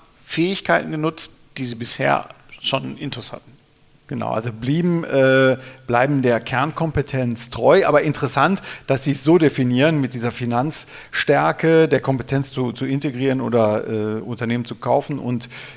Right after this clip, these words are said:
Speaker 2: ähm, an wichtige, ja, re-, regu-, in einem regulierten Markt, wie, ähm, die, die, die Telekommunikation hier ist, auch eben dann die, die staatlichen Kontakte,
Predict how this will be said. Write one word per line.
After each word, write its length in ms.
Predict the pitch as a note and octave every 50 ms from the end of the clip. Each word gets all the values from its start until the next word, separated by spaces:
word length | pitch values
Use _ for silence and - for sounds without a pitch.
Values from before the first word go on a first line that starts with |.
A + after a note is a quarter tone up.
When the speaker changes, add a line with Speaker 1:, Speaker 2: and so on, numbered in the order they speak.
| - - -
Speaker 2:
ähm, 460 | B2+ B2 A#2+ B2 C#3 C3+ - A#2+ A#2+ -
an 160 | - A#2+ A#2+
wichtige, 520 | A#2+ B2 - C#3 B2+ B2+ B2 A#2+ A#2 A2+ A2 - - - - _ _ _ _ _ _ _ _ _ -
ja, 160 | A#2+ A#2 A2+
re-, 320 | G#2+ G2 A2 C#3 D#3 D3+ C#3+ B2 C3 D#3
regu-, 420 | D3 A#2 B2 C#3 C3 C3 D3 C#3+ - - - -
in 160 | D3+ C#3 C3+
einem 80 | B2+ A#2+
regulierten 540 | A2+ B2 A#2+ A#2+ A#2 A2+ C3+ D3+ - B2+
Markt, 420 | A2+ A2 A2 B2+ D3+ D#3 - - C3
wie, 380 | C3 C3 C3 B2+ B2 B2 B2
ähm, 680 | A#2+ - - - A#2+ A#2 A#2 A2+ A2+ A2 A2 A2 A2 A2
die, 160 | G#2 A2 G#2+ G2
die, 160 | G2+ G#2+ G2
die 120 | - G#2
Telekommunikation 840 | - - C3+ C3+ C#3+ - D3 D3+ C#3+ C3+ - C#3 - - C#3+ C3+ C3+
hier 160 | C3+ C3+ C#3+
ist, 160 | C3+ B2 -
auch 180 | - - B2 -
eben 240 | - - B2+ B2 B2
dann 160 | A#2+ A#2 A#2
die, 180 | G#2+ A2 A2 G#2+
die 120 | G#2 G#2+
staatlichen 460 | G2+ - - A#2+ A#2+ - - A2 A2 -
Kontakte, 500 | - G#2+ - - G#2+ - - - G#2+